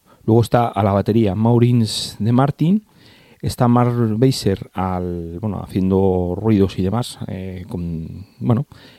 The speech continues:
eh, aquí también el, el tema del tratamiento de los técnicos de sonido, tratamiento sonoro, es absolutamente importante. Y luego tenemos el, al violín a Burkhard Schlottauer, al violonchelo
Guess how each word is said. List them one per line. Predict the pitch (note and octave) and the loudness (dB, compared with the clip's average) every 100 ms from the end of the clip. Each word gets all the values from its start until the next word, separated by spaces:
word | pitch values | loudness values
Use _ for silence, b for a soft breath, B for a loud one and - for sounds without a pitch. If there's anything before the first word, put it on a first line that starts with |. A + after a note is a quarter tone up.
| B | B
eh, | A2 G#2+ - | -4 -4 -6
aquí | - - C3+ | -10 0 4
también | A#2+ C3 B2+ | 4 4 4
el, | A2 G#2+ G#2 | 4 4 2
el | G#2+ | 0
tema | G2+ A#2 | -2 0
del | G#2+ | 0
tratamiento | G#2+ G#2 G2+ G#2 G2 G#2+ G#2+ G#2 G#2 G#2+ G#2 G#2 G#2 | 0 -2 0 -2 0 2 4 2 2 2 0 0 0
de | G2+ | -2
los | - | -4
técnicos | G2+ G#2+ G2+ | -6 -2 0
de | G2+ | -2
sonido, | - G2+ | 0 -2
tratamiento | G2 F#2 F#2 F2+ | -2 -4 -4 -2
sonoro, | F#2 G2 G2+ - | -2 -2 -2 -2
es | G2 | -4
absolutamente | G2 G2 F#2 G2 F#2+ F#2 | -4 -2 -2 0 -2 -2
importante. | F#2 G2 A2 G#2+ A2+ - B B B B | -2 -2 -2 0 0 -2 B B B B
Y | A#2 | 6
luego | C3+ C#3 | 8 6
tenemos | C3 C3+ F#2+ - - | 4 2 0 -2 -6
el, | G#2 G2 G2 F#2+ G2 F#2+ F#2 F#2 F#2 F#2 F#2 A2+ - - | -2 0 0 0 -2 -2 -2 -2 -2 -4 -6 -10 -12 -8
al | G2+ F#2+ | -4 2
violín | G2+ A#2 A#2+ b b b | 4 4 2 b b b
a | - | -4
Burkhard | F#2+ A#2+ A2 - A#2+ A2+ A2+ G#2+ A2 - - _ - | 0 2 0 2 2 2 0 -2 -4 -6 -10 _ -8
Schlottauer, | - - A2 A2 - - C3+ C#3+ F3 - _ _ b b b - | -6 0 2 2 -4 -4 2 4 2 0 _ _ b b b -4
al | G#2 G2+ G2 F#2+ F#2 | 0 2 2 0 2
violonchelo | G#2+ A2 G#2+ - B2+ F2+ | 2 4 2 2 2 2